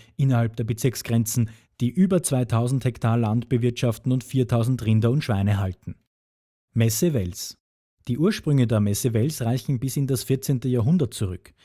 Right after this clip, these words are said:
Damals gab es neben dem Wochenmarkt, der zweimal wöchentlich stattfand, auch zwei Jahr- und Pferdemärkte. Der Schwerpunkt dieser Märkte lag im Handel mit landwirtschaftlichen Gütern.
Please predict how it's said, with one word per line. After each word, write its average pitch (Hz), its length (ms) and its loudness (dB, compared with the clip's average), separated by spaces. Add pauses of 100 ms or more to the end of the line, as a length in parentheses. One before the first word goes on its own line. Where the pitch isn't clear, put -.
(320)
Damals 170 360 0
gab 170 200 -2
es 160 120 -4
neben 151 240 0
dem 147 180 0
Wochenmarkt, 131 600 -2
der 107 140 0
zweimal 101 480 -2
wöchentlich 123 440 0
stattfand, 127 520 -2 (320)
auch 147 200 -2
zwei 123 360 0
Jahr- 110 400 0
und 139 180 -2
Pferdemärkte. 127 680 0 (300)
Der 139 60 0
Schwerpunkt 139 540 0
dieser 156 160 2
Märkte 147 400 0
lag 127 300 0
im 135 220 0
Handel 165 320 0
mit 147 220 0
landwirtschaftlichen 123 880 -2
Gütern. - 360 -6